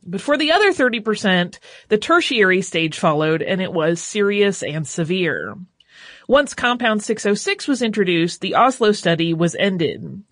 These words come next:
The study had demonstrated that untreated syphilis could be tr-, serious or deadly, making it unethical to withhold an effective, though risky, treatment once it was available.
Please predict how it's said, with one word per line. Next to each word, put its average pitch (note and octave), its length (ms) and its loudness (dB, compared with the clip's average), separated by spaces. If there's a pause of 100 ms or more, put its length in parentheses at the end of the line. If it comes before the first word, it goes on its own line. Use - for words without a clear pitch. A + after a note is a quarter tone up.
(260)
The G#3 100 -2
study C4 340 0
had G3 180 0
demonstrated A#3 720 0
that F3+ 180 2
untreated A#3+ 480 -2
syphilis F#3+ 540 -2
could F3+ 120 -4
be E3+ 140 -4
tr-, - 180 -16
serious C#4+ 640 -2
or C4 220 6
deadly, G#3 580 0 (220)
making A3+ 320 -2
it A3+ 120 -4
unethical B3 600 2
to G3 140 0
withhold G#3 580 4
an F3 100 -2
effective, F3 640 2
though F#3 140 2
risky, E3+ 380 -2
treatment F#3 560 -4
once E3+ 300 -2
it D3+ 60 -4
was D#3 160 -4
available. F3+ 680 0